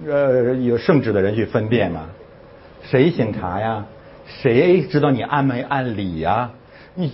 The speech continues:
其实这些东西为什么，你说，哎呀，那个这些圣旨的事儿，为什么哥林多前书不说清楚呢？我就在想，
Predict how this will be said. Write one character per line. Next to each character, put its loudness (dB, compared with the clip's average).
其 0
实 0
这 0
些 2
东 0
西 2
为 0
什 -4
么， -10
你 0
说， 0
哎 2
呀， 0
那 2
个 2
这 0
些 4
圣 0
旨 -2
的 0
事 -2
儿， 2
为 0
什 -6
么 -2
哥 -2
林 2
多 2
前 -2
书 -2
不 -6
说 0
清 0
楚 -6
呢？ -6
我 -4
就 0
在 2
想， -6